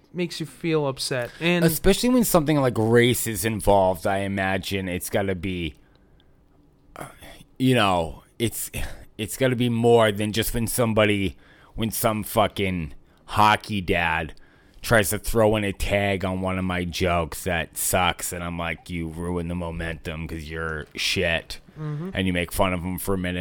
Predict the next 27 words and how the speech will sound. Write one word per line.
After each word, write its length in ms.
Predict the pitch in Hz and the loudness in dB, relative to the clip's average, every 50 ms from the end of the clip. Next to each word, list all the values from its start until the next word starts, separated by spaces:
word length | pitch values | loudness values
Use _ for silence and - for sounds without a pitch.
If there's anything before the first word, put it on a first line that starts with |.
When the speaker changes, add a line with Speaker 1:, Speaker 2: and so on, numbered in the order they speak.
| 90 | -4
Speaker 2:
and 100 | 90 87 | -4 -2
I 80 | 87 87 | -2 -2
get 220 | 87 82 90 80 - | -2 -4 -6 -4 -2
back 260 | 90 78 78 - - | 0 0 0 0 -2
into 460 | 92 87 - - 92 90 85 80 69 - - - - | -8 -8 -6 -6 -6 -4 -4 -4 -6 -10 -16 -18 -10
my 180 | - 90 95 90 | -6 -4 -4 -4
stuff. 340 | - - - 113 101 92 - | -4 -2 0 0 0 0 -4
It's 180 | 98 98 - | -8 -6 0
gonna 220 | - 135 131 135 139 | 2 4 6 6 6
leave, 460 | 143 143 139 131 123 - - - - - | 6 6 4 4 2 0 -8 -16 -12 -4
and 260 | - 127 120 117 113 107 | -2 0 0 0 0 4
that 360 | 143 147 160 170 165 156 135 | 4 6 6 8 8 6 6
alone, 400 | 120 113 120 131 143 139 135 120 | 6 6 8 8 8 8 8 8
I'm 100 | 107 110 | 6 4
like, 160 | 104 95 95 | 2 0 0
"I 80 | 92 107 | 0 2
don't 120 | 117 120 113 | 2 4 4
wanna 160 | 107 101 98 | 4 2 2
hang 140 | 104 110 107 | 2 0 0
out 100 | 104 101 | 0 -2
with 100 | 98 90 | -2 0
that 200 | 120 120 120 120 | 2 2 2 2
guy 140 | - 117 104 | 2 0 0
after 260 | 98 95 - - 95 | 0 0 -2 -4 -6
the 100 | 95 95 | -4 -4
show." 460 | 92 - - 98 87 85 85 80 - - | -2 -2 -2 -2 0 0 -2 -4 -6 -8
Speaker 1:
Yeah. 200 | 156 151 139 120 | -10 -10 -10 -12